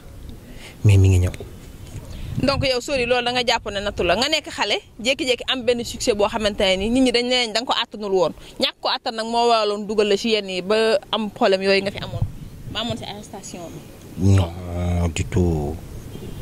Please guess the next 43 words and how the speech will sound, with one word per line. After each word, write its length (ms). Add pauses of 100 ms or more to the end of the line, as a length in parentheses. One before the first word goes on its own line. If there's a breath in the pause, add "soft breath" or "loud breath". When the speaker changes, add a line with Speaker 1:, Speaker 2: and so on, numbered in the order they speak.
(120)
Speaker 1:
Man 200
du 140
ci 120
la 100
laa 180
dugg. 240
Speaker 2:
Ah, 840
mais 200
Sori, 280
yow 200
ñëw 200
nekk 160
xale. 240 (320 loud breath)
Euh, 720
Esperanza, 480 (160)
Sëyal 260
Sëy 160
bi, 140
ñëpp 160
naa 180
Sori 220
ba 160
xale 220
jigéen 200
ñi 60
topp 160
ko, 160
xale 260
bi 100
def 160
buzz. 300 (200 loud breath)
Yow 80
tam 140
nga 100
dugg 180
si 80
luqu 280
njuur 200
rek, 320
ñu, 160
ñoom 220
it 80 (160)
tabarkalla. 500